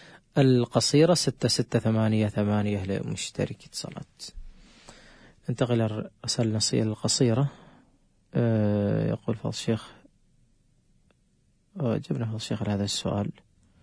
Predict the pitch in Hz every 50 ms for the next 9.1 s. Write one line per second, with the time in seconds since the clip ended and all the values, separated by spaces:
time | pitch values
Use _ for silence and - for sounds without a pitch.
0 | _ _ _ _ _ _ _ _ _ _ _ _ _ _ _ _ _ _ - -
1 | _ _ _ - 131 113 110 107 107 - - 113 110 104 101 104 101 98 - -
2 | 110 - - - 101 98 98 92 - 117 110 107 107 - 110 - 113 107 110 -
3 | - - - - - 113 113 110 104 98 104 107 104 98 98 95 95 110 120 123
4 | 117 107 101 104 - - 104 104 98 107 101 - - - 151 151 127 117 110 107
5 | 98 - - 110 104 107 101 104 104 104 98 98 - 117 113 107 98 98 101 104
6 | 110 104 98 95 120 170 190 - _ - - - - - - - - - - -
7 | - _ - - - - 139 131 - - - 123 117 - - - 131 120 110 117
8 | 123 110 117 110 110 110 110 107 110 120 117 - - - - - 131 - - -
9 | - -